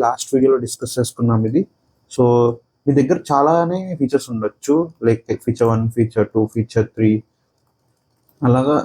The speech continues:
let's say feature n, ఇన్ని ఫీచర్స్ ఉన్నాయి అనుకుందాం. ఈ అన్ని ఫీచర్స్తోని మనకి ఇంపార్టెంట్ ఇన్ఫర్మేషన్ రాకపోవచ్చు, అంటే మనకి అవుట్‌పుట్ కావాల్సిన ఇంపార్టెంట్ ఇన్ఫర్మేషన్ రాకపోవచ్చు, అంటే ఇండివిడ్యువల్‌గా చూస్తే. కానీ for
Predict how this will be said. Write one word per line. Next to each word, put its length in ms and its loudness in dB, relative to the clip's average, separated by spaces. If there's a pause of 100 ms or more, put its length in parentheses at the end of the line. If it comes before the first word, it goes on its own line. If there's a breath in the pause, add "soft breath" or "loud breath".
(220)
let's 180 -2
say 120 0
feature 280 0
n, 80 -16 (120)
ఇన్ని 200 4
ఫీచర్స్ 300 0
ఉన్నాయి 220 2
అనుకుందాం. 380 -8 (720)
ఈ 20 -2 (120)
అన్ని 280 2
ఫీచర్స్తోని 840 0 (640)
మనకి 380 2 (360)
ఇంపార్టెంట్ 460 0
ఇన్ఫర్మేషన్ 560 0
రాకపోవచ్చు, 600 -2 (480)
అంటే 140 0 (120)
మనకి 240 2
అవుట్‌పుట్ 360 0 (140)
కావాల్సిన 440 0 (200)
ఇంపార్టెంట్ 420 -2
ఇన్ఫర్మేషన్ 540 -6
రాకపోవచ్చు, 540 -2 (120)
అంటే 180 0 (180)
ఇండివిడ్యువల్‌గా 680 4
చూస్తే. 260 -14 (500)
కానీ 180 2 (100)
for 80 0